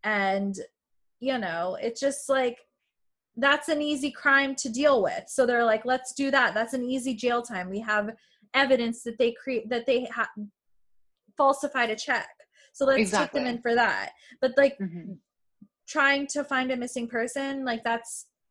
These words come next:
Speaker 1: s-, at times someone that ran away. So it's just frustrating. That feels like a narrative that took place in the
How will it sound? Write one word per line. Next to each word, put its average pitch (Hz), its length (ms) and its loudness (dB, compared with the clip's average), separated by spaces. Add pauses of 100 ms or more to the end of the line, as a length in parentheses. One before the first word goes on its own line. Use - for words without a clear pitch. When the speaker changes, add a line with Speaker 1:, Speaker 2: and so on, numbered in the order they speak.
(100)
Speaker 1:
s-, - 260 -20
at 185 220 -4
times 233 400 -4
someone 220 260 -4
that 226 140 -4
ran 254 180 -4
away. 262 580 -2 (360)
So 220 560 2 (320)
it's 233 140 -8
just 277 220 -10
frustrating. 175 580 -8
That 214 220 0
feels 277 200 4
like 294 120 -2
a 285 60 0
narrative 208 420 0
that 190 120 -6
took 208 220 -10
place 185 280 -6
in 185 100 -10
the 175 100 -12